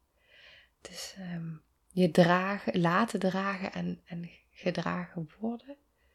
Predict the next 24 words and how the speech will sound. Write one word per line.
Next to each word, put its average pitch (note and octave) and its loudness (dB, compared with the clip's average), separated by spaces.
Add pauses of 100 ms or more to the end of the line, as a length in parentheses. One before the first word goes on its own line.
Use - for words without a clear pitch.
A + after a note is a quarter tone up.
(960)
Ja, F3 -6
en, F3+ -6
en F3+ 0
de F3 0
ander G3 0
dragen. G3+ -6 (2500)
En F#3 2
daarin G3 4
voelend G#3+ 4 (560)
dat G#3 -2
er A3 -4
iets - 0
in A3 4
mij G#3+ -4
meevoelde, A#3+ 0
iets - -6
op - -14
een F#3 0
diepere G3 -4
laag, G3 -4
een, F3+ -8
echt - -4
een F#3 0
babydeel. G#3 0